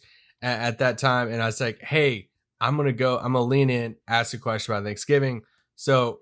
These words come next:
everybody's sitting there, mic's in. <laughs> I'm like, I just butt in. I'm like, "Hey, Rick, you got any plans for Thanksgiving? Any,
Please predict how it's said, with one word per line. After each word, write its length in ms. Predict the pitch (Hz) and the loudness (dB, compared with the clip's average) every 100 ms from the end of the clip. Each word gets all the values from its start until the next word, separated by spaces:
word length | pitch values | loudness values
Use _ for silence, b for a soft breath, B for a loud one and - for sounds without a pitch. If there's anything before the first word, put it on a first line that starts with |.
| _ _ - | _ _ -2
everybody's 360 | 139 151 139 | 4 4 6
sitting 200 | 160 147 | 4 4
there, 340 | 143 139 127 - | 4 4 2 0
mic's 400 | 123 139 139 139 | 4 6 6 0
in. 380 | 135 127 123 113 _ - | 0 0 -4 -10 _ -20
<laughs> 280 | - - - | -14 -14 -4
I'm 120 | 123 | 0
like, 340 | 127 120 113 _ | 2 0 -2 _
I 120 | 113 131 | -2 0
just 240 | 131 - | -2 2
butt 220 | 139 135 | 4 4
in. 300 | 131 127 117 - | 2 -2 -4 -6
I'm 140 | 123 | -4
like, 200 | 131 - | -4 -4
"Hey, 160 | 147 165 | -2 4
Rick, 380 | 165 151 143 _ b b _ - | 4 4 -2 _ b b _ 0
you 100 | 139 | 6
got 180 | 160 | 8
any 240 | 185 180 156 | 8 6 4
plans 500 | 135 170 170 165 - | 4 4 4 2 2
for 160 | 151 | 0
Thanksgiving? 760 | 143 143 135 170 180 170 165 151 | 2 0 0 0 2 2 0 -2
Any, 280 | 139 151 | -2 -2